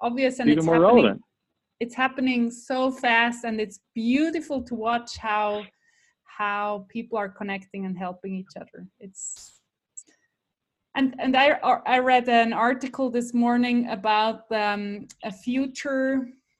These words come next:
Speaker 1: I don't know how to say that in English. Like, he's researching about the future and how we approach future and this whole, it's like a very academic, he used a lot of academic, uh, words,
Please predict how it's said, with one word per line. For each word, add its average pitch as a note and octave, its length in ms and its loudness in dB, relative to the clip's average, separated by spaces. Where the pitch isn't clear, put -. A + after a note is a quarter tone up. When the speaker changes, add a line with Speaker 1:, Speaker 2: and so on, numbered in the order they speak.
Speaker 1:
I G3+ 120 -8
don't F#3+ 140 -6
know F#3 180 -6
how F#3+ 180 -6
to F#3+ 120 -12
say F#3+ 240 -8
that F#3+ 180 -8
in G3 120 -6
English. F#3 640 -10
Like, G3 200 -10
he's A3 280 -16
researching A#3+ 640 -2
about G#3 320 -2
the G3+ 60 -16
future B3 460 -6
and A3+ 140 -4
how G#3 320 -2
we A3 140 -4
approach A#3 640 -6
future B3 600 -6
and G#3+ 260 -4
this G3+ 200 -8
whole, A3 200 -4
it's G#3 240 -8
like G3+ 260 -2
a G3+ 60 -8
very A3 380 0
academic, A3+ 680 2
he A#3+ 180 -2
used C4+ 380 2
a A3+ 60 -2
lot A#3+ 200 4
of A#3+ 160 0
academic, A#3+ 760 0
uh, A3 240 2
words, B3 480 2